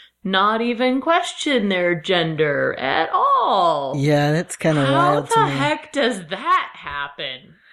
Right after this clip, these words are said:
Speaker 1: Which is probably the exact same thing they're thinking about. How the heck does someone feel wrong in their gender?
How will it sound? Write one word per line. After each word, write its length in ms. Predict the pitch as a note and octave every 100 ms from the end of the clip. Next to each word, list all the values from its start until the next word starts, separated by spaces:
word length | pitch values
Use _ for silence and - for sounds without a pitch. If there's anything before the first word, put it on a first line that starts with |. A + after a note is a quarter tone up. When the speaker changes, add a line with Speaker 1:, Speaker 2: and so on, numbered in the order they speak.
| - - -
Speaker 1:
Which 140 | G#3+ A3
is 100 | A3+
probably 460 | B3+ B3+ B3+ A#3
the 100 | F#3+
exact 340 | F#3 E3 F3 -
same 220 | F#3+ F#3
thing 160 | F#3 F#3
they're 160 | F3+
thinking 400 | G#3 F#3 G3 F3
about. 460 | E3 E3 D#3+ - -
How 260 | - A3
the 140 | A#3 A3
heck 320 | G3+ G#3 -
does 180 | G3+ G3
someone 400 | G#3 G#3 G3+ G#3
feel 260 | B3+ C#4+
wrong 520 | D4 D4+ G#4+ G4+ B3+ G#3+
in 160 | E3
their 200 | D#3+ D3+
gender? 680 | D#3 E3 C#3 C3+ A#2 D2+ -